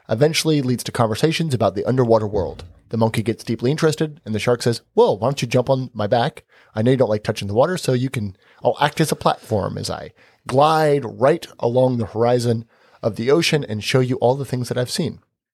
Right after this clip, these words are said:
They take six days to get out to the middle of the ocean, and the shark says,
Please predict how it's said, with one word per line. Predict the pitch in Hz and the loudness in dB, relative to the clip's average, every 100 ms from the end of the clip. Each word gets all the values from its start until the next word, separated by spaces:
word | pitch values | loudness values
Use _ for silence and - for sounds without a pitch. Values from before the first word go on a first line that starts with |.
| _ _ _ _ _ _ - - _ - - | _ _ _ _ _ _ -20 -20 _ -18 -4
They | 123 135 | 0 2
take | 135 117 | 2 -2
six | - - - | -4 -4 0
days | 127 139 214 - _ | 0 0 -4 -12 _
to | - 113 | -6 -4
get | 117 110 | 0 2
out | 110 117 - - | 2 0 -10 -8
to | |
the | 107 | -4
middle | 101 95 | -4 -4
of | 87 | -2
the | 113 | 2
ocean, | 185 170 190 185 _ _ _ _ _ | 2 2 0 -4 _ _ _ _ _
and | 131 127 117 | 2 4 2
the | 113 | 2
shark | 156 151 | 0 2
says, | 147 135 | 2 0